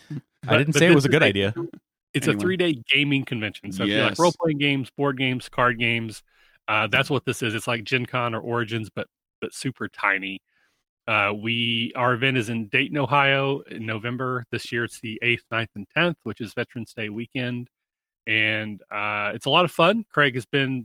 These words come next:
Speaker 2: before. Um, hopefully he's gonna be able to come out this year as well.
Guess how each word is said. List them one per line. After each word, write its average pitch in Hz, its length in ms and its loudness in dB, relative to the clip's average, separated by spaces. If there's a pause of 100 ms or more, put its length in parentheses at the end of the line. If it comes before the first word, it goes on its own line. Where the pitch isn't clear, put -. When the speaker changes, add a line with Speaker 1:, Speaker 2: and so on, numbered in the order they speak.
Speaker 2:
before. 135 420 -2
Um, 110 120 -4 (100)
hopefully 139 500 -2
he's 127 140 -6
gonna 127 120 -4
be 123 80 -2
able 117 120 -8
to - 40 -16
come 123 160 -4
out 120 240 0
this 117 240 -6
year 117 220 0
as 107 140 -8
well. 113 360 -2